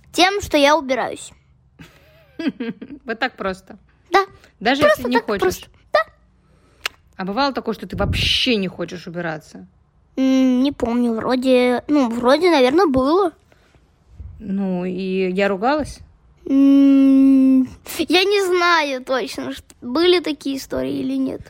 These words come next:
Speaker 2: Ну, мы ругаемся с тобой из-за уборки, давай так.
Speaker 1: Нет.
Speaker 2: Не ругаемся. А с бабушкой ругаешься из-за уборки?
Speaker 1: М, да.
Speaker 2: Да. А скажи, пожалуйста, тебе вообще самому нравится, когда чисто?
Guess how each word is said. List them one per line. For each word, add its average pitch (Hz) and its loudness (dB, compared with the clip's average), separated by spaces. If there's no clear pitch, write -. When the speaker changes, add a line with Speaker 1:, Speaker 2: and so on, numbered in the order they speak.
Speaker 2:
Ну, 233 0
мы 262 4
ругаемся 302 0
с - -10
тобой 190 -6
из-за 185 -6
уборки, 170 -10
давай 170 -10
так. - -20
Speaker 1:
Нет. 262 4
Speaker 2:
Не 208 0
ругаемся. 190 -4
А 208 2
с - -6
бабушкой 196 -2
ругаешься 240 0
из-за 185 -2
уборки? 170 -6
Speaker 1:
М, 311 4
да. 226 2
Speaker 2:
Да. 156 -10
А - -14
скажи, 247 -4
пожалуйста, 202 -4
тебе 196 -8
вообще 220 -6
самому 190 -2
нравится, 247 0
когда 165 -6
чисто? 170 -10